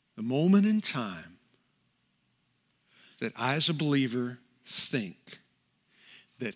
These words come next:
I can't sin, that I can't commit any particular sin, is the moment in time that I am particularly vulnerable to that sin.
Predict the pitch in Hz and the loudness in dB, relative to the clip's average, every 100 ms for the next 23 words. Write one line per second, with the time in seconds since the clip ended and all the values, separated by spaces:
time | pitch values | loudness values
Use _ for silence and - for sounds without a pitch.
0 | _ 123 127 135 147 151 156 _ - 156 | _ -4 -2 0 -2 -4 -8 _ -10 -6
1 | 135 131 - - - - - 143 110 87 | -6 -6 -12 -20 -6 -2 -2 -2 -4 -8
2 | - - - _ _ - - - 117 113 | -18 -20 -20 _ _ -20 -20 -12 -10 -6
3 | 131 151 165 - 160 156 - - 135 131 | -4 -4 -4 -6 -6 -6 -8 -8 -4 -4
4 | 127 - 135 131 120 - 113 - 196 202 | -6 -8 -6 -6 -8 -10 -12 -8 -6 -6
5 | 190 143 104 - 107 90 82 - - - | -10 -10 -6 -4 -6 -10 -16 -20 -20 -20
6 | - 120 - 117 117 165 190 135 120 107 | -8 -8 -4 -4 -2 0 0 0 -4 -6
7 | 113 104 113 113 110 104 123 123 110 - | -6 -6 -6 -6 -6 -4 -2 -4 -6 -10
8 | 127 - 151 151 143 147 147 113 143 202 | -10 -8 -10 -6 -6 -4 -6 -6 -2 -2
9 | 175 135 139 143 - - _ _ - - | -2 -4 -4 -6 -8 -20 _ _ -6 -2
10 | 277 196 127 - - 117 101 | 0 0 -2 -2 -2 -2 -6